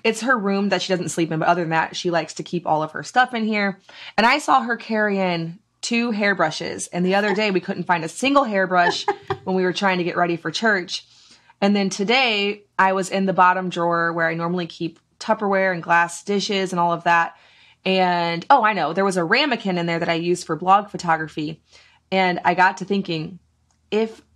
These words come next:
Speaker 1: I hadn't seen this,
Speaker 2: <laughs>
Speaker 1: next time I have photography to do, I will not be able to find this. It'll be frustration. And I know that somebody just thought when they were putting dishes away, this will be fast. It, you know,
Speaker 2: Yep.
Speaker 1: this drawer is a lot easier to reach than Mom's prop cabinet, which is, like, high up.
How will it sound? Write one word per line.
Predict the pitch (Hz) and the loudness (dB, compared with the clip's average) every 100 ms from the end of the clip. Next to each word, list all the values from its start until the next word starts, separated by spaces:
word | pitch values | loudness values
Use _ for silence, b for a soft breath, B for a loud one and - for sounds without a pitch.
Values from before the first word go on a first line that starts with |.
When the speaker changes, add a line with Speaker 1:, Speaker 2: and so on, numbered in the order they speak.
| _ _ | _ _
Speaker 1:
I | 170 202 277 370 349 | 2 2 2 -2 -2
hadn't | 240 277 262 | -2 -4 -4
seen | - 233 185 | -2 -2 -2
this, | - 175 - - _ | -4 -10 -14 -14 _
Speaker 2:
<laughs> | _ - | _ 0
Speaker 1:
next | 240 277 285 | 2 2 0
time | - 311 | 0 2
I | 277 | 2
have | 240 240 233 | 4 4 4
photography | 226 214 214 220 214 | 0 0 2 2 -2
to | 175 | -2
do, | 165 160 160 - - | -2 -4 -6 -8 0
I | 185 233 240 | 2 2 -2
will | 180 175 233 | -6 -2 0
not | 277 254 202 | 4 4 4
be | 190 | 0
able | 185 180 | 0 0
to | 170 | 0
find | 170 156 151 | -2 -2 -4
this. | 170 - | -8 -4
It'll | 180 208 | 0 0
be | 240 240 | 0 -4
frustration. | 233 208 165 175 160 170 165 | -2 -2 0 -4 -4 -4 -2
And | 170 | 0
I | 196 | 0
know | 277 269 180 196 - B B B | 4 4 2 -4 -12 B B B
that | 202 185 | 0 2
somebody | - 226 233 240 | 2 2 2 0
just | 214 214 - | -2 -4 2
thought | 208 196 | 4 4
when | 190 | 2
they | 180 | -4
were | |
putting | 175 202 202 | -4 -2 0
dishes | 175 180 | -2 -2
away, | 175 165 | -4 -2
this | 180 | -2
will | 226 | 0
be | 208 196 | -2 2
fast. | 202 180 180 - - - | 4 4 2 -2 -10 -4
It, | 170 - | -4 -2
you | 165 | 0
know, | |
Speaker 2:
Yep. | 160 | 2
Speaker 1:
this | 165 | 0
drawer | - 202 202 | 0 2 2
is | 185 | 2
a | |
lot | 175 175 151 | 4 4 4
easier | 180 175 | -2 -2
to | 170 | -2
reach | 165 165 - | -2 -2 -2
than | 170 | 0
Mom's | 165 160 | 0 0
prop | - - 185 - - | -2 2 2 2 -12
cabinet, | - 170 160 165 147 | -2 0 0 -2 -6
which | 151 | -8
is, | 160 | -4
like, | 165 160 | -2 -2
high | - 175 165 | 2 0 2
up. | 151 151 | 0 0